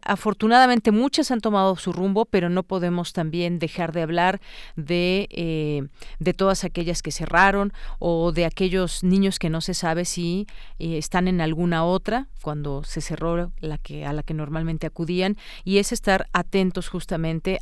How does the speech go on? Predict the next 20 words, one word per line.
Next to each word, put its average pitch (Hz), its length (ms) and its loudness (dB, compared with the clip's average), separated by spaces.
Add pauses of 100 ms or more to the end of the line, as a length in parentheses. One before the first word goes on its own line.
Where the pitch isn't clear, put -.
a 160 160 0
este 165 380 -2
tema 185 580 0
de 175 480 -2
los 165 320 -4
derechos. 156 440 -2
Son 160 300 -4
derechos 160 560 -6 (320)
universales 160 720 0
también 151 380 -4
que, 151 400 -4
que 156 100 -8
se 143 160 -10
tiene, 202 320 -4
pues - 200 -8
el 143 80 -4
derecho 156 280 -2
a - 20 0
tener 160 300 -2
un, 175 220 0